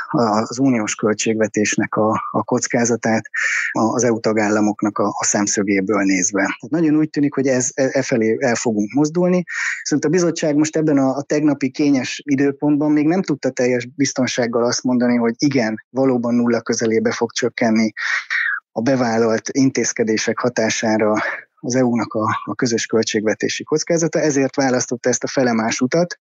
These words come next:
hogy igen, legyen egy jelentős mértékű korrekció ebben a három operatív programban, de ha megfelelő mértékű lesz a végrehajtása a vállalásoknak, akkor egy ettől eltérő, kedvező irányú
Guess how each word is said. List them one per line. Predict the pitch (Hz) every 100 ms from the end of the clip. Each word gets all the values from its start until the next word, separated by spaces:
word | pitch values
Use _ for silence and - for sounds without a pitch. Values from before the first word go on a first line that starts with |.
| -
hogy | 135
igen, | 147 143 123 120 -
legyen | 143 135 127 120
egy | 127
jelentős | 131 123 113 120 -
mértékű | 120 117 113 113
korrekció | - 127 117 - 120
ebben | 113 113
a | 113
három | 117 113
operatív | 117 117 113 107 110
programban, | - 151 170 165 170 175
de | 139 131 147 - -
ha | - 143 127 143
megfelelő | 139 - 143 120 117
mértékű | 127 120 - 120 - 113
lesz | 110 -
a | 110
végrehajtása | 127 120 113 107 104 - 107 - 117 101 -
a | 104
vállalásoknak, | 113 147 185 170 - 151 147 135
akkor | 143 127 - 127 139 135 - - - -
egy | 120 120
ettől | 107 117 110
eltérő, | 104 - 104 104 104
kedvező | 113 101 101 98 104
irányú | 104 110 101 98